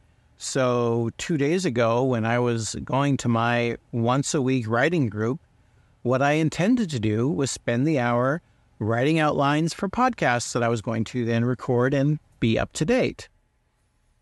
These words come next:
Instead, the idea monster said, "No,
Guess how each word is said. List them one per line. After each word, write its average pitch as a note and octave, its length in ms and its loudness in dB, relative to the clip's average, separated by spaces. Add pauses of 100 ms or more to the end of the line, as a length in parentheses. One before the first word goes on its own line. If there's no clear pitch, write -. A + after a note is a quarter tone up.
(580)
Instead, F3 640 2 (800)
the C3 140 2
idea C3+ 260 2
monster C3+ 460 0
said, B2+ 260 -2
"No, D#3 380 0